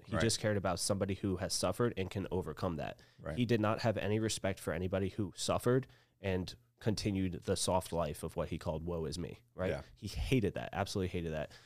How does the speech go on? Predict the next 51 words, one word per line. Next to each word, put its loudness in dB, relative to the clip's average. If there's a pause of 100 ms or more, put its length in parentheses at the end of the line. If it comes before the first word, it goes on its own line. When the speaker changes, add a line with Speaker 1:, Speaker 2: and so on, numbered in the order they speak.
(160)
Speaker 1:
And 0
he 2
surrounded 6
himself 0
with -2
leaders 2
such 0
as -2 (260)
Big -8
Stick -2
people, 0 (380)
which 0 (140)
is -2
super 8
Speaker 2:
Today, 12
Speaker 1:
confusing 8
to 4
me. 6
Speaker 2:
today 6
he 2
would 2
be -8
hated. -10 (240)
Speaker 1:
Because 4
he 6
would 4
be, -2 (160)
yeah. 4
Speaker 2:
Because 4
he 0
would 0
be, 0
he 2
would, 0
because -2
of, -2 (400)
based 10
off 10
of 2
the 6
knowledge 8
that 2
I 6
know, 2 (380)
he 2
would 4
call 8
for 0
accountability 6
of 2
individuals, 0